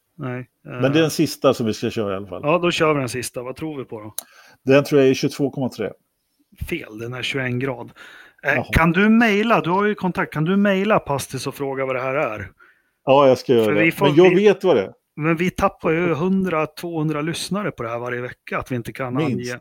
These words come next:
Speaker 1: Ja.
Speaker 2: Ja. Ja, jag ska fråga, eh, vad, för han har krånglat till det med tre, tre temperaturangivelser.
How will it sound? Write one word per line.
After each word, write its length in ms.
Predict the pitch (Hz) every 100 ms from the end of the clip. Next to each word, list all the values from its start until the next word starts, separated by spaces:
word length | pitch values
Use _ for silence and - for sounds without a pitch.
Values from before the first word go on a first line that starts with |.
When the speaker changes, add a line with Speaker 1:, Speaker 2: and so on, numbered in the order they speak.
| _ 147
Speaker 1:
Ja. 260 | 147 156 - _ _ - _ _ _ 120
Speaker 2:
Ja. 140 | 104 - _ - - - -
Ja, 140 | 151
jag 160 | 165 147
ska 100 | 151
fråga, 260 | 143 117 113 _ - 190
eh, 260 | 170 147 151 143 160
vad, 240 | 139 135
för 80 | 139
han 120 | 120
har 80 | 120
krånglat 340 | 117 123 113 -
till 200 | 120 110
det 100 | 107
med 280 | 104 104
tre, 300 | - 117 113 131 277 - -
tre 180 | 131 113
temperaturangivelser. 1040 | - 110 110 - 107 101 101 101 98 107